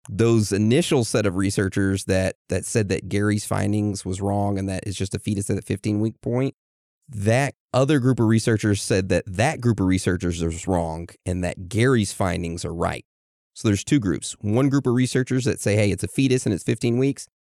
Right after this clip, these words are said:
and another group that says, "You're wrong, Gary's findings are right." So to kinda, like, sum this up, it's a giant cluster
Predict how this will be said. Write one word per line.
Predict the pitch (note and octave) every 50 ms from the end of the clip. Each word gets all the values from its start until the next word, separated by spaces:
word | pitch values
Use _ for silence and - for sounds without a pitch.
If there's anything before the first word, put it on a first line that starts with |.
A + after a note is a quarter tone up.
| _ _ _ _ _ _ -
and | F2+ F2+
another | F#2 G2 A#2 B2+ B2 B2 G2+
group | F#2+ - F#2 E2+ - -
that | - - -
says, | - G2 F2 E2+ - - _ _ _ _
"You're | - - A2 A#2
wrong, | G#2 G#2 G2 G2 G2+ G2+ G2+ G2 F2+ _ _ _ _ _
Gary's | A2 G#2+ A2+ G#2 G#2 G2+ -
findings | - F#2+ F2 F2 F2 F2+ F2 -
are | E2+
right." | C#2 C#2 C#2 - - _ _ _ _ _ _ _ _ _ _ _ _ _
So | - - D3 C#3
to | C3
kinda, | - D#3+ D3
like, | C#3+ C3 A#2 -
sum | - - C3+ B2+ B2
this | A2+ G#2 -
up, | G2 D#2+ - _ _ _ _ _ _ _ _ -
it's | A#2 G#2 A2+
a | G#2+
giant | F#2+ G2 G2 G2 A#2+ B2+ A#2+ A#2+ A2+ A2+ G2+ - - - _ _ _ -
cluster | - - - B2 A#2 A2+ G#2+ - - - A#2 G#2 F#2+ -